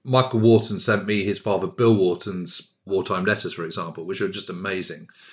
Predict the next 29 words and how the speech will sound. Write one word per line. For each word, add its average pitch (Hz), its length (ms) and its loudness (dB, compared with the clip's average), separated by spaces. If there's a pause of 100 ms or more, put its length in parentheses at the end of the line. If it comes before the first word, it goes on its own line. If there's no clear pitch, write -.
(260)
So 175 260 4
collectively, 185 500 2
suddenly 208 300 4
I 147 40 4
had 147 200 2
quite 151 240 0
a 113 40 -4
decent 139 380 4
cast 147 400 4
list. - 440 -4 (480)
And 165 160 6
obviously 214 300 4
you 185 140 2
can't 165 440 4 (180)
go 143 200 6
and 135 180 4
talk - 300 4
to 123 80 -2
Bill 110 220 2
Walton 90 300 -4
'cause 101 180 -4
he's 110 340 0
sadly 101 240 0
passed 98 300 0
away 107 160 4
in 95 60 -2
the 95 60 -6
nineteen 98 320 -4
eighties. 120 560 -2